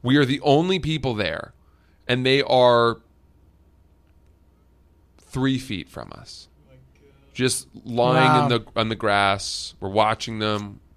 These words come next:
Speaker 1: They're fine with the car. At one point,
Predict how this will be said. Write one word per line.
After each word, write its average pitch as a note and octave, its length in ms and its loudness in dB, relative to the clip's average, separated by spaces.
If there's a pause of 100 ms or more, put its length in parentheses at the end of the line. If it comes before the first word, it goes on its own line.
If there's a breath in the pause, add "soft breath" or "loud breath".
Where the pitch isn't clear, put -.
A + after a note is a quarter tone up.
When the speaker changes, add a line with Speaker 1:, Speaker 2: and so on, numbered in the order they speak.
Speaker 1:
They're G2 160 -4
fine F#2+ 400 -6
with F2+ 80 -12
the G2 60 -12
car. F#2 600 -4 (600 soft breath)
At G#2 120 -2
one B2 260 -2
point, A#2 500 -2